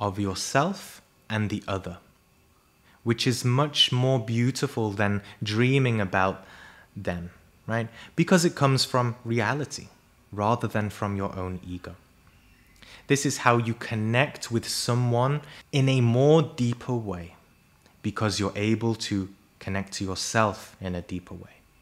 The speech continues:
because you connected to your true self, the ugliness and the beauty. And when you're in touch with that,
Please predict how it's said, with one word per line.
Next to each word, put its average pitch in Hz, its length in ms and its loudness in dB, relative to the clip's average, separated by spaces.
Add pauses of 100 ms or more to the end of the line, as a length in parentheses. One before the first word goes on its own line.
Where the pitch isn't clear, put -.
(500)
because 104 340 -4
you 101 100 0
connected 107 560 -2
to - 140 -4
your 95 280 -4
true 135 340 2
self, - 560 -8 (420)
the 101 300 -2
ugliness 127 800 2 (100)
and 120 320 2
the 107 60 0
beauty. 98 500 -6 (1300)
And 117 160 2
when 160 160 8
you're 160 180 8
in 135 120 6
touch - 340 -2
with 104 160 -4
that, 101 380 2